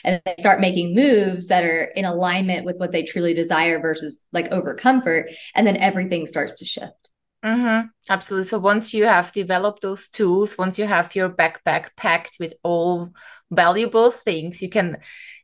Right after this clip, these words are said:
Speaker 2: apply over and over again, eventually, um, yeah, you, you just make it work in every situation in life, right? Do I understand that correctly?
Speaker 1: Yeah.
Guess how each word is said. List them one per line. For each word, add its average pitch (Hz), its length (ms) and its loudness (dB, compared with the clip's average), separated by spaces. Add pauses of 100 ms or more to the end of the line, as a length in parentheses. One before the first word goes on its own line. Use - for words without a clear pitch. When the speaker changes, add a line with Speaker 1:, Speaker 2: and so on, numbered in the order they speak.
Speaker 2:
apply 185 540 6
over 202 320 6
and 208 100 4
over 190 280 4
again, 170 720 0
eventually, 175 960 -4
um, 156 560 2
yeah, 208 200 2
you, 185 180 -2
you - 140 -12
just 285 140 -10
make 233 180 -2
it 156 160 -4
work 185 280 2
in 165 100 -4
every 165 160 -2
situation 165 480 -4
in 160 100 0
life, 151 360 0
right? 175 280 2 (100)
Do 190 120 -4
I 180 40 2
understand 180 360 -2
that 180 80 -8
correctly? 180 220 4
Speaker 1:
Yeah. 160 320 -4